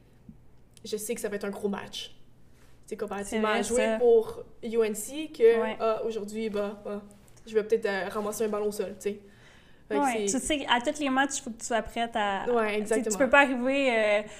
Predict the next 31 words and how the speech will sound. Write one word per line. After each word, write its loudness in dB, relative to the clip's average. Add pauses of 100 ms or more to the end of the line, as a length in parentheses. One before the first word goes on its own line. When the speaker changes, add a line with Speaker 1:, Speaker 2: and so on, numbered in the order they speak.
(180)
Speaker 2:
moindrement 2
concentré -2
ou -6
tu -8
sais -8
que -6
tous -6
les -4
matchs, -2
tu -6
vas 0
avoir -2
de -2
l'action. -4
Speaker 1:
Exactement. -2
Fait -6
que -4
Speaker 2:
Mais, -2
Speaker 1:
c'est, -6
Speaker 2:
fait -
Speaker 1:
c'est 4
Speaker 2:
que 2
Speaker 1:
ça -4
Speaker 2:
tu -2
Speaker 1:
qui 2
est 4
Speaker 2:
l'as 8
Speaker 1:
le 4
Speaker 2:
jamais 4
Speaker 1:
fun. -2
Speaker 2:
regretté ? -2